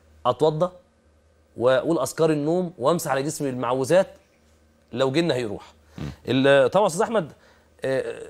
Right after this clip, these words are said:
Speaker 1: يعني لو معانا دكتور نفسي كان هيقول لك على طول، آه، دي نوبات اكتئاب يعني خفيفة،
Speaker 2: مم.
Speaker 1: ومحتاج بس إن هو إيه، يفضفض مع
Speaker 2: هو
Speaker 1: حد.
Speaker 2: فسرها، قال لك: "أنا عندي حالة اكتئاب شوية".
Speaker 1: بالظبط.
Speaker 2: طب عمرو من الجيزة، اتفضل يا أستاذ عمرو سؤالك.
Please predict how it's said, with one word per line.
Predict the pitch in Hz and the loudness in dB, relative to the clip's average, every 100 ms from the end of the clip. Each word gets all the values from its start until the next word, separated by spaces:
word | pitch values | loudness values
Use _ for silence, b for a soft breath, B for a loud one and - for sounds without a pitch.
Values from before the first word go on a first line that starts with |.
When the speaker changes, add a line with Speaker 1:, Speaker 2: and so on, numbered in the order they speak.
| - - | -18 -8
Speaker 1:
يعني | 123 117 120 113 - | -4 -2 -2 -6 -2
لو | 117 | 0
معانا | 123 165 | 2 2
دكتور | 135 160 | 0 -2
نفسي | 156 139 - 160 | 0 -2 -2 -4
كان | 151 123 | -2 -2
هيقول | 123 151 | -2 0
لك | 156 | 0
على | 131 127 | 2 0
طول، | 185 147 95 - | -2 -4 -6 -8
آه، | 110 110 110 107 101 | -6 -4 -4 -6 -8
دي | 104 135 | -6 0
نوبات | 139 117 110 | 0 0 -4
اكتئاب | - 131 151 123 - | -4 2 2 0 -10
يعني | 110 104 | -6 -6
خفيفة، | - 120 156 156 185 - - | -4 -4 -4 -4 -6 -6 -6
Speaker 2:
مم. | 90 67 | -6 -4
Speaker 1:
ومحتاج | 117 139 139 131 120 175 | 0 4 4 2 -2 -2
بس | 156 156 | -2 0
إن | 156 | 0
هو | |
إيه، | 147 156 - - | 2 0 -2 -8
يفضفض | 120 160 160 139 120 | -4 -2 0 -2 2
مع | |
Speaker 2:
هو | 160 | 2
Speaker 1:
حد. | 160 | 4
Speaker 2:
فسرها، | 165 - 202 135 127 | 0 2 2 4 2
قال | 143 | 2
لك: | 110 | 0
"أنا | 110 110 | -2 -4
عندي | 123 113 | -4 -6
حالة | - 110 90 | -2 -4 -4
اكتئاب | - - 67 | -8 -8 -6
شوية". | 113 | -4
Speaker 1:
بالظبط. | 131 180 117 104 | 0 0 -2 -6
Speaker 2:
طب | - 87 | -2 0
عمرو | 101 139 123 | 2 2 0
من | |
الجيزة، | 110 104 127 | -4 -4 -6
اتفضل | 117 151 143 | -2 0 0
يا | |
أستاذ | 117 120 | -2 -2
عمرو | 131 131 | -2 -2
سؤالك. | 113 120 165 | 0 2 2